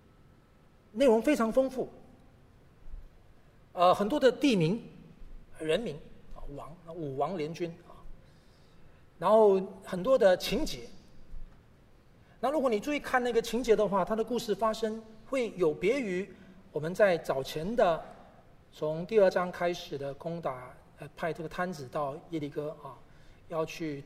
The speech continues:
探那个地，然后后来准备要怎么打仗。你会发现前面的故事的描述呢，哎，都比较细致，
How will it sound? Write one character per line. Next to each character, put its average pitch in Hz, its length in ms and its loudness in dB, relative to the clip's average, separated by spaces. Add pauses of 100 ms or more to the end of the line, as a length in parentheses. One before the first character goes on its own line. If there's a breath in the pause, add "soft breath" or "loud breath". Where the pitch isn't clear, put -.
(160)
探 170 240 -6
那 160 80 -8
个 151 80 -8
地， 160 340 -8 (120)
然 139 100 -10
后 151 80 -8
后 170 140 -4
来 156 100 -4
准 147 180 -12
备 160 120 -6
要 160 100 -2
怎 160 100 -8
么 143 120 -12
打 - 180 -16
仗。 147 180 -12 (300 loud breath)
你 160 120 -6
会 214 100 2
发 269 180 2
现 233 220 0 (200)
前 208 220 -4
面 277 300 -2
的 202 160 4
故 254 200 -4
事 226 200 -4
的 180 100 0
描 160 240 -4
述 240 220 -6
呢， 196 240 -2 (420 loud breath)
哎， 170 160 0
都 269 220 0
比 226 120 -10
较 165 480 0 (100)
细 - 540 -14
致， 139 300 -10